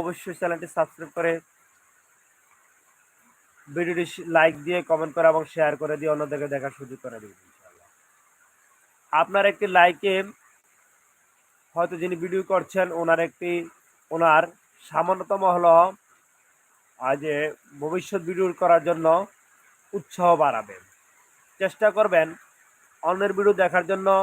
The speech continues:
অন্যের চ্যানেল সাবস্ক্রাইব করার জন্য। দেখবেন এমনিতেই উপরওয়ালা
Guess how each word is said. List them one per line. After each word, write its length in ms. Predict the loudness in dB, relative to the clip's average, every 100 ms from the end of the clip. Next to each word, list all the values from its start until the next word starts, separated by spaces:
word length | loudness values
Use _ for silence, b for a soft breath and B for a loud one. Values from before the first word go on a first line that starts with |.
| 0 _ _ _ -6
অন্যের 280 | -4 -2 -2 -2
চ্যানেল 220 | -4 -2
সাবস্ক্রাইব 400 | -4 -4 -6 -4
করার 180 | -2 0
জন্য। 160 | -2 2 0 0 _ _ _ _ _ _ _ _ 0
দেখবেন 340 | 2 2 2
এমনিতেই 480 | 0 0 -2 0 0 -2
উপরওয়ালা 540 | -4 2 4 6